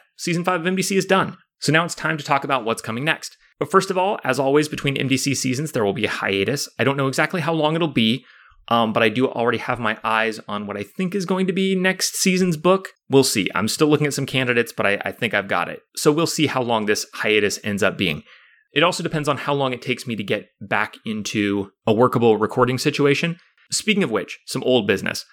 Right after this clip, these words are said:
There is more Fuck, Marry, Slay coming on the M D C Patreon. Uh,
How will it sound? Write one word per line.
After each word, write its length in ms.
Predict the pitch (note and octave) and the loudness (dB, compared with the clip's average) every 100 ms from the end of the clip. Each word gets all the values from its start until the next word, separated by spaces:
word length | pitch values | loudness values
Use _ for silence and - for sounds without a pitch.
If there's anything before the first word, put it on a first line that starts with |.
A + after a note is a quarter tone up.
| _ _ | _ _
There 320 | - A#2 D3+ E3 | -10 0 2 2
is 320 | D#3+ D#3 - | -2 -6 -10
more 360 | C3 C3+ D3 D3 | -4 0 0 0
Fuck, 320 | - C#3 - | 0 -2 0
Marry, 200 | B2+ A#2+ | -4 -2
Slay 260 | - B2 A2 | 0 2 2
coming 380 | - A2+ G#2+ | 0 -2 -2
on 260 | - G#2+ G#2 | -2 -2 0
the 140 | G#2 A2 | 0 -2
M 80 | G#2 | -2
D 100 | G#2 | -2
C 220 | - F#2 | -2 -4
Patreon. 560 | - F#2+ - D#2+ A#1+ - - _ _ _ _ - | -2 -4 -2 -6 -6 -14 -20 _ _ _ _ -4
Uh, 260 | A2+ G#2 | 0 2